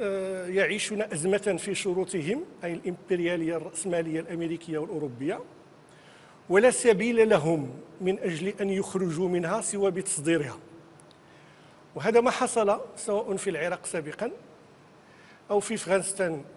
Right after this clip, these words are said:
أسبق أو في، آه، الصومال أو في السودان أو في مصر أو في سوريا حاليا أو في ليبيا. إذن، آه، ما حدث هو أننا استبدلنا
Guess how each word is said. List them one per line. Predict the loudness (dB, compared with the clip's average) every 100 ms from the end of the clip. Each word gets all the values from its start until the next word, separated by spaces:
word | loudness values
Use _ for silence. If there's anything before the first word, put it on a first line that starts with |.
| -20 -10
أسبق | -8 -6 -6 -8 -18 -20 -6
أو | -4 -4
في، | -6 -6 -6 -6 -14 -14 -6
آه، | -4 -4
الصومال | -4 -4 -2 0 0 0 -2 -6 -20 -12
أو | -8 -8
في | -8 -8 -8
السودان | -6 -6 -6 -4 -4 -4 -6 -10 -8
أو | -8
في | -8 -8 -6
مصر | -4 -4 -4 -10 -12 -10
أو | -8
في | -6 -8 -8 -10 -12
سوريا | -6 -2 0 0
حاليا | -2 -6 -6 -8 -12 -20 -20 -8 4
أو | 4
في | 6 0
ليبيا. | 0 -2 -6 -10 -20 -20 -20 -20 -20 -20 -20 -14 -4
إذن، | -2 0 6 6
آه، | 8 8
ما | 8
حدث | 8 6 4 2 2
هو | 2
أننا | 2 2 2
استبدلنا | 2 2 -2 4 4 6 4 2